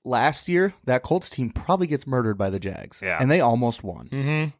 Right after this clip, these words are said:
Speaker 3: That
Speaker 1: Like
Speaker 3: defense looked a lot better with Leonard back. I was, yeah, I was at the Colts game.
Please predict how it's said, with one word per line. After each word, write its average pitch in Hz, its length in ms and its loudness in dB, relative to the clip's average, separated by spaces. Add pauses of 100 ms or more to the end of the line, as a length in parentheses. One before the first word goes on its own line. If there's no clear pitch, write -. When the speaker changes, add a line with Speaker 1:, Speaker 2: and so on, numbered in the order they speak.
Speaker 3:
That 135 60 -2
Speaker 1:
Like 143 100 4
Speaker 3:
defense 151 400 4
looked 143 160 2
a 143 40 2
lot 127 200 4
better 127 180 4
with 110 80 -4
Leonard 120 320 0
back. 113 240 0
I 131 160 4
was, 156 320 4
yeah, 127 180 0
I 127 60 4
was 170 140 2
at 160 100 2
the - 60 -8
Colts 123 300 -2
game. 113 400 2